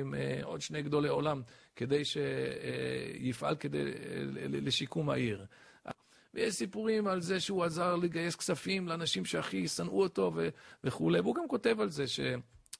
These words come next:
האמת היא, יש לו הסבר, אה, יפה לעניין, ש- הוא אומר, "זה המבחן שלי",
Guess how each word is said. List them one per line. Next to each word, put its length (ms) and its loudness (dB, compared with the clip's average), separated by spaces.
האמת 300 0
היא, 80 0
יש 100 -2
לו 60 -2
הסבר, 260 -2
אה, 60 0
יפה 280 -4
לעניין, 440 0
ש- 140 0
הוא 140 2
אומר, 520 4
"זה 200 0
המבחן 420 0
שלי", 380 -2